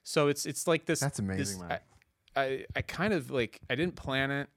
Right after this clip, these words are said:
Speaker 1: um, but now that I'm looking back on it, it's, like, six years in the making of now I've become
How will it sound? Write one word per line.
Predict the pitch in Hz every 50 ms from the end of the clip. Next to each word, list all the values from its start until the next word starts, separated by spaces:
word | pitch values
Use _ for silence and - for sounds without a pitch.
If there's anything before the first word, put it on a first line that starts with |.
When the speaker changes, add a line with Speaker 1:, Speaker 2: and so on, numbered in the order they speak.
| - _ - - - -
Speaker 1:
um, | 123 113 110 107 104
but | 95 117 113
now | 113 120 123 135 147
that | 156 175 156
I'm | 151 139 127
looking | 127 120 - 123 107
back | 101 104 107 113 -
on | 120 107 98
it, | 95
it's, | 95 92 - 107
like, | 98 -
six | - - - 117 - - -
years | 110 104 107 107 104 104 101 98 - - - - - _ _ _ _ _ _ _ _ _ _ _ -
in | 117 110
the | 104 101
making | 98 98 98 101 101 - 104 95 92
of | - 95 92 87 92 -
now | - 101 101 101 98 98 101
I've | 101 95 95
become | 104 101 - - - 101 95 95 92 92 90 87